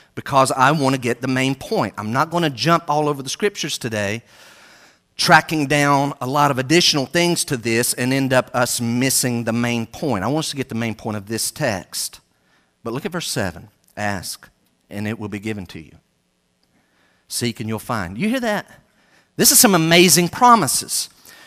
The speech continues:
Now, here's what I want us to understand. Again, I'm not gonna camp here, but we have to do this at some point, so we need to do it at the beginning. This is not a blank check for just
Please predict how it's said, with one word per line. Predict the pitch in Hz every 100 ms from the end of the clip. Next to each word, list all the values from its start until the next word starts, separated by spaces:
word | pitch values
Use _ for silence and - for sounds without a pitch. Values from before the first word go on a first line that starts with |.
| _
Now, | 110
here's | 143 190
what | 185
I | 180
want | 185
us | 185
to | 190
understand. | 170 175 - 123 117 120
Again, | 117 139 151 170 -
I'm | 117 127
not | 135 165 175
gonna | 202
camp | - 233 208 -
here, | 139
but | 120 123
we | 120
have | 127 180 190
to | 185
do | 160 151
this | 139 131
at | 120
some | - 139
point, | 120 139 127 -
so | 123
we |
need | 123 123
to |
do | 123
it | 120
at | 117
the | 110
beginning. | 107 107 - - - - -
This | 151 -
is | 208
not | 175 180 170
a | 139
blank | 117 139 147 170
check | - - 175 143 104 113 - - - _ _ _ _ _ _ _ _
for | - 135
just | 131 139 -